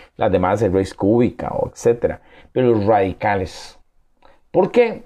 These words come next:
Yo quiero que recuerden esto. Lo opuesto de una potencia es un radical.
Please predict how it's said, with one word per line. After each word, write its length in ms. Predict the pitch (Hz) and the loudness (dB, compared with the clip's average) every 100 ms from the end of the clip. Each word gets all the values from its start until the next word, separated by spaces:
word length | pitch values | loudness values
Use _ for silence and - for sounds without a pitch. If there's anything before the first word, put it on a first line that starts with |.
| - | -6
Yo 140 | 240 | -2
quiero 200 | - 262 | 2 2
que 120 | 269 180 | 4 2
recuerden 540 | 151 147 151 160 123 | 2 2 2 2 2
esto. 420 | 104 92 - - | 0 -2 -8 -6
Lo 460 | 117 143 151 143 135 | 0 4 6 4 2
opuesto 880 | 151 151 - 190 247 254 - - 120 | 2 2 2 4 6 4 0 0 0
de 220 | 95 98 | 2 2
una 480 | 107 135 165 196 196 | 4 2 2 0 0
potencia 720 | 220 - 185 151 147 151 135 | -2 0 2 2 0 2 2
es 180 | 113 - | 2 0
un 180 | 127 127 | 0 2
radical. 760 | 139 143 127 160 170 185 139 | 2 2 0 0 2 0 -2